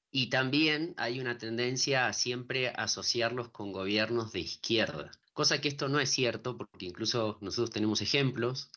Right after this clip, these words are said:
como el de Bolsonaro en Brasil, donde hay muchos que los consideran que es un populismo de derecha, el caso de lo que fue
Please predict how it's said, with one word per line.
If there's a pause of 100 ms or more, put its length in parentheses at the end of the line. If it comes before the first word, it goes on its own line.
(140)
como
el
de
Bolsonaro (200)
en
Brasil,
donde
hay
muchos
que
los
consideran
que
es
un
populismo
de
derecha, (240)
el
caso
de
lo
que
fue